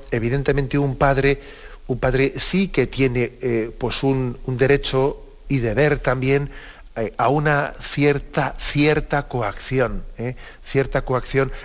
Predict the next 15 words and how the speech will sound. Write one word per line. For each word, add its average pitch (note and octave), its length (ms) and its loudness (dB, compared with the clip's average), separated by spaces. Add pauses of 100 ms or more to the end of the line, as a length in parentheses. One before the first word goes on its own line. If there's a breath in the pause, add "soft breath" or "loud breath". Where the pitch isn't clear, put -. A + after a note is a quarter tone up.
(140 loud breath)
a-, A#2 220 0
aunque B2+ 420 -2
más B2+ 200 0
bien C#3+ 180 2
igual C#3+ 160 4
la C3+ 80 4
palabra B2+ 260 2
coacción C#3 280 0
es A2+ 80 0
antipática. B2 680 -2 (320 loud breath)
Quitemos D3+ 420 0
coacción D#3 500 0
y D3 40 0
digamos D3 400 2 (360 loud breath)
dirigismo, B2+ 840 0